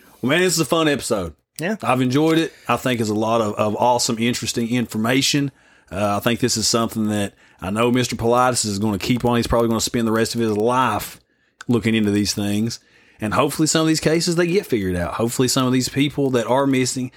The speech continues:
Speaker 1: do get found, or, or the families get some kind of closure from that. And if you do, uh, have missing people in your life, um, I'm sure that hurts.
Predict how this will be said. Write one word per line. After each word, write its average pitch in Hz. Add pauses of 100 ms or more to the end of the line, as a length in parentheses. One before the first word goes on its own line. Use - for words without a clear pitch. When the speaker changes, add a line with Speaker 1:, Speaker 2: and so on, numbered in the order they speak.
(800)
Speaker 1:
do 120
get 147
found, 123
or, 107
or 110 (200)
the 98
families 127
get 135
some 120
kind 120
of 110
closure 110 (320)
from 143
that. 90 (480)
And 107 (500)
if 120
you 127
do, 139
uh, 110 (640)
have 139
missing 135
people 123
in 117
your 117
life, 110 (500)
um, 104 (440)
I'm 113
sure 110
that 123
hurts. 113